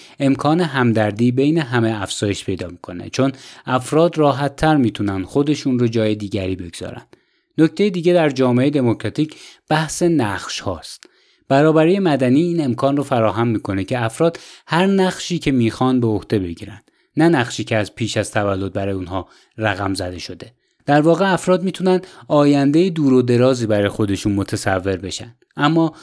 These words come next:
روی دیگه این بلند پروازی سرخوردگیه،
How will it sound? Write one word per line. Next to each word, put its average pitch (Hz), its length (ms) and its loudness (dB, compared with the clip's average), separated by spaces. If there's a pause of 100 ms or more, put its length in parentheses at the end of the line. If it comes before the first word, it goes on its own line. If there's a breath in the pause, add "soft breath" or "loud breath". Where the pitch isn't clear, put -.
(160 loud breath)
روی 170 400 2
دیگه 143 380 0
این 170 340 2
بلند 110 320 2
پروازی 104 640 -2 (160 loud breath)
سرخوردگیه، 98 1000 -4